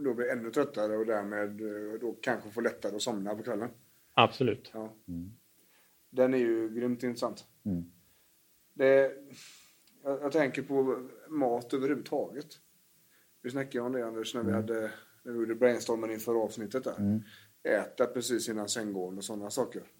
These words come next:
Speaker 3: Ja, och vi kom fram till att det är väldigt individuellt.
Speaker 1: Ja.
Speaker 3: Klassiskt är ju på rådet att ät inte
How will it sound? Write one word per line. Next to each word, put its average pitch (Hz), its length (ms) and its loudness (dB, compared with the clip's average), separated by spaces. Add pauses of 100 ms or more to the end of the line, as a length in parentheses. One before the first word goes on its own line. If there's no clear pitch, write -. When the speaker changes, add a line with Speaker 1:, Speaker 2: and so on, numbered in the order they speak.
(720)
Speaker 3:
Ja, 98 260 4
och 98 120 2
vi 95 40 0
kom 95 160 -4
fram 92 180 -2
till 87 100 -8
att 80 80 -6
det 95 60 2
är 90 40 2
väldigt 82 280 0
individuellt. 82 640 -4
Speaker 1:
Ja. 113 320 -4
Speaker 3:
Klassiskt - 520 -6
är 101 60 -2
ju 85 440 -2
på 98 200 0
rådet 90 340 2
att - 160 -8
ät 90 180 -4
inte 120 200 -4